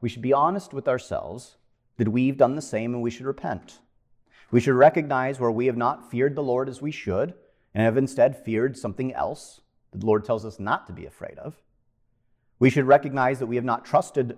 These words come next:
the Lord as we should, and we have instead placed our trust in man or the things of man. And we should recognize where we have not loved the Lord as we should and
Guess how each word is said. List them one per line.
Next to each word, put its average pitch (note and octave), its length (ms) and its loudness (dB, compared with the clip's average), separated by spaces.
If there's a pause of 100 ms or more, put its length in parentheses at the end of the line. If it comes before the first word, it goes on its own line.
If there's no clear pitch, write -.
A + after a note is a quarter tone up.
(100)
the G#2+ 100 -4
Lord F#2 340 -6
as F#2 120 -12
we F#2 120 -12
should, G2 260 -8
and B2 100 -6
we A2+ 80 -6
have G#2+ 140 -4
instead G#2 340 -6
placed G2+ 300 -10
our G#2 120 -2
trust - 380 -4
in F#2+ 200 -8 (260)
man G2+ 420 -2
or G#2+ 100 -4
the F2+ 100 -10
things G#2+ 340 -6
of - 160 -16
man. C2+ 220 -14 (800)
And A#2+ 60 4
we C#3 60 6
should C#3 140 0
recognize D#3+ 480 4
where C3 120 0
we C3 120 0
have B2+ 100 2
not C3 260 0
loved B2+ 200 0
the A#2 60 -6
Lord G2 260 0
as F2+ 140 -10
we F#2+ 100 -8
should G2+ 340 0
and A#2+ 180 -4